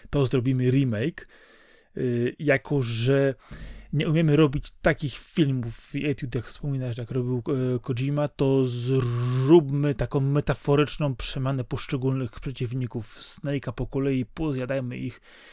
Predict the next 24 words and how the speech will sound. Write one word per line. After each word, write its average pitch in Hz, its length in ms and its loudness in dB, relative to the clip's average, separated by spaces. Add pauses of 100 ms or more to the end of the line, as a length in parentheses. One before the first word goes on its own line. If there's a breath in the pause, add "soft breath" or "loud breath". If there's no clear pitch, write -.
(140 loud breath)
e, 123 140 -6
w - 40 -8
formie 139 380 -2
zwierzęcej 131 800 0
i 139 220 -6
p-, - 240 -6
pokażmy 139 440 -2
potem, 127 300 -4
że, 120 540 -4
że, 120 160 -6
że 113 120 -6
to - 80 -8
jesteśmy 120 720 -10
tutaj 120 280 -8
my 123 180 -4
z - 60 -12
tą 131 100 -8
nową 110 320 -6
grą, 107 240 -6
znaczy 101 220 -10
starą, 107 360 -10
ale 101 240 -10
po 120 140 -10
nowemu. 107 440 -12